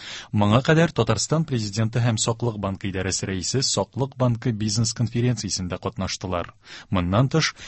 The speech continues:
Герман Греф Казан метрополитенында акчалата түләнми торган транспорт проектын тәкъдир итүдә булды. Шулай ук Казанда Саклык банкының Мәктәп егерме бер мәгариф проектын ачу тантанасы да узды.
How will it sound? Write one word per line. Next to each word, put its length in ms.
Герман 400
Греф 340
Казан 320
метрополитенында 1080
акчалата 560
түләнми 480
торган 300
транспорт 500
проектын 480
тәкъдир 400
итүдә 300
булды. 420
Шулай 320
ук 80
Казанда 400
Саклык 480
банкының 640
Мәктәп 560
егерме 460
бер 180
мәгариф 480
проектын 480
ачу 260
тантанасы 540
да 80
узды. 380